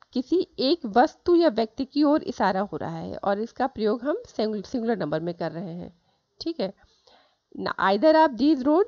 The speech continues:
leads to the railway station, तो ये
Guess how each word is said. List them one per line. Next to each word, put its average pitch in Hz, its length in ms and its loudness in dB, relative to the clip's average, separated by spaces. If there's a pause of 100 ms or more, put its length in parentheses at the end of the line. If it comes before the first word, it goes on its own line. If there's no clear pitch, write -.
(100)
leads 240 300 -2
to - 120 -6
the 262 180 2
railway 233 380 0
station, 170 460 -8 (680)
तो 226 260 0 (220)
ये 226 340 -4